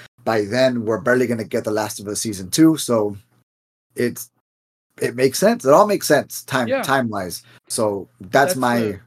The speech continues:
Speaker 2: that's a
Speaker 1: theory.
Speaker 2: fair, that, that's a very fair, that's a very fair guess right there. Uh, that they, you know, with the, with the popularity of the show, with another show coming out, you know, I know they're remastering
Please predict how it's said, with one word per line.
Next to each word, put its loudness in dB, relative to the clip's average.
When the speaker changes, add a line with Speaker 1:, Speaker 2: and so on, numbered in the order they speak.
Speaker 2:
that's -6
a 0
Speaker 1:
theory. -6
Speaker 2:
fair, -2
that, -8
that's -10
a -6
very -6
fair, -10
that's -16
a -14
very -10
fair -10
guess -14
right -18
there. -18
Uh, -14
that -14
they, -8
you -12
know, -12
with -16
the, -16
with -20
the -20
popularity -6
of -8
the -16
show, -10
with -14
another -10
show -12
coming -8
out, -10
you -12
know, -14
I -12
know -10
they're -10
remastering -12